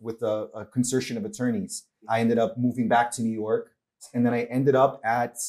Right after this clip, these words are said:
uh, in the, the legal offices of Proskauer Rose, where our, your, your predecessor, Alan Fagan, the legendary Alan Fagan, was the chairman at the time. And I, you know, through a series of internal moves, I ended up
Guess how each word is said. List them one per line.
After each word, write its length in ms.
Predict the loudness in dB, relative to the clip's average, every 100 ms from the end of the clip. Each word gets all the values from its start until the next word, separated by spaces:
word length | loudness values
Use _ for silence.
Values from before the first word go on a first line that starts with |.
| -4
uh, 220 | 0 0 0
in 140 | 0
the, 340 | 2 2 0 -4
the 360 | -10 -10 -8 -8
legal 320 | 0 2 6
offices 540 | 6 4 0 -4 -4 -4
of 260 | -4 -4
Proskauer 420 | -2 -2 0 0 0
Rose, 520 | 0 -2 -4 -8 -12 _ _ _ 0
where 480 | 4 8 8 6 0 _ _ 4
our, 420 | 8 8 8 4 4
your, 160 | 2 4
your 160 | 2 2
predecessor, 600 | 4 2 2 0 0 2
Alan 220 | 2 0
Fagan, 480 | 2 4 6 6 4
the 80 |
legendary 500 | 2 0 0 0 2
Alan 220 | 2 0 -2
Fagan, 380 | -4 -4 -2
was 240 | 0 0 -2
the 60 |
chairman 400 | -6 -2 4 4
at 120 | 4 -2
the 60 |
time. 340 | -10 -14 -16 _ _ _ _ -4
And 200 | 2 4
I, 340 | 6 4 2 -2
you 140 | 2
know, 420 | 6 8 6 2 -8 _ _ 0
through 320 | 4 8 8
a 100 | 6
series 420 | 6 6 6 4
of 220 | 4 2 0
internal 360 | -4 -2 0
moves, 420 | 2 4 4 4
I 300 | 2 2 2 0
ended 220 | 0 2
up 200 | 2